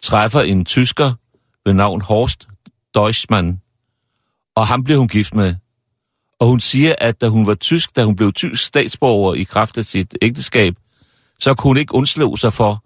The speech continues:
at arbejde for Gestapo. Og hun siger, at hun startede i den tyske censur, men senere blev overført til, øh, gest-, e-, det egentlige Gestapo, hvor hun skulle opspore kommunister.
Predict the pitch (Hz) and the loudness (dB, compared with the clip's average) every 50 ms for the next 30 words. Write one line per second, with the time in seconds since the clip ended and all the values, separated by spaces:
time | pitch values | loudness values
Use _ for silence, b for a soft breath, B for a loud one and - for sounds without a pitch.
0 | _ _ _ _ _ _ _ _ _ - - 107 107 101 101 - 98 98 110 117 | _ _ _ _ _ _ _ _ _ -4 0 0 0 0 0 0 0 0 0 0
1 | - 131 120 110 98 92 - 101 85 92 90 - 95 90 90 - 113 110 110 - | 0 0 -2 -2 -2 -4 -4 -4 -4 -4 -2 0 0 0 0 0 -2 -4 -2 0
2 | - 95 90 101 101 - - 127 123 120 117 104 - - 92 95 104 113 117 143 | 0 0 2 2 0 0 2 2 2 2 2 0 0 0 0 0 0 0 0 0
3 | 139 85 - 101 101 98 92 92 92 92 - - 151 123 - 139 - - 95 87 | 0 0 0 0 0 0 0 -2 -4 -2 0 0 -2 0 -2 -4 -4 -2 -2 -2
4 | 85 - - 170 160 - - - b b b b b b b b b b b 110 | -2 0 0 0 2 0 0 -2 b b b b b b b b b b b 2
5 | 110 - - 123 110 113 123 131 117 107 117 110 107 101 90 92 92 101 117 - | 2 4 2 2 2 2 2 2 2 2 2 2 2 2 2 2 0 0 -2 -2
6 | - 131 107 90 80 - - - 101 98 98 95 82 64 87 90 90 90 87 87 | -2 0 0 -2 -2 -4 -2 0 0 2 2 0 0 0 0 2 2 2 0 0
7 | 85 82 90 - 90 82 - - - - 101 - 120 127 - - - 113 - 127 | -2 -4 -6 -8 -8 -8 -8 -8 -4 -2 0 2 2 0 0 0 -2 0 2 0
8 | 139 120 131 123 104 104 110 - - 101 95 98 95 113 110 110 b b b b | 0 0 0 0 0 0 -2 0 0 2 0 0 0 -2 -4 -4 b b b b
9 | b b b b - 98 101 95 92 104 107 107 98 - - 107 104 101 98 98 | b b b b 0 2 2 2 2 2 2 2 0 0 0 0 2 2 2 2
10 | 101 98 - 95 95 - - - - 110 101 71 82 98 92 - - 92 90 90 | 0 0 0 -2 -4 -2 -4 -4 -2 0 0 0 0 -2 -2 -2 0 0 2 2
11 | 82 80 80 - - 90 82 | 0 -2 -4 -4 -4 -4 -4